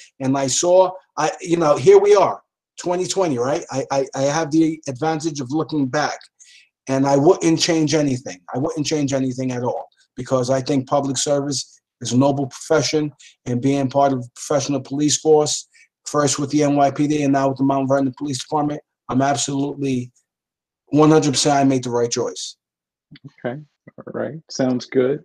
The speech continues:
Speaker 2: Sounds good. Now, as your career was moving forward with, because you, you had a very nice career with the New York Police Department.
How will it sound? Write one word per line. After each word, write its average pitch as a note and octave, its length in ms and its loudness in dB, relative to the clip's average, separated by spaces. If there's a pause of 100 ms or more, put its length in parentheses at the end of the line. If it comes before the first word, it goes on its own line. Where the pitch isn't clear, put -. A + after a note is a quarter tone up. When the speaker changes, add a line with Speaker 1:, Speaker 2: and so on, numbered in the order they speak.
Speaker 2:
Sounds A#2 400 -10
good. B2 340 -4 (460)
Now, D#3+ 200 6
as F3+ 280 6
your F#3 160 8
career E3 840 6 (280)
was C#3 300 2
moving D3 720 2 (380)
forward B2 760 2 (380)
with, C3+ 380 0
because C3 380 -2
you, A3 340 -2
you A3+ 220 -6 (500)
had D#3 360 -4
a C3+ 100 -2
very D3+ 400 6
nice C#3+ 260 2
career A#2 460 2
with A#2+ 220 2 (100)
the A2+ 380 2 (240)
New B2+ 140 6
York A#2+ 320 6 (280)
Police C3 380 2
Department. F#2+ 580 -6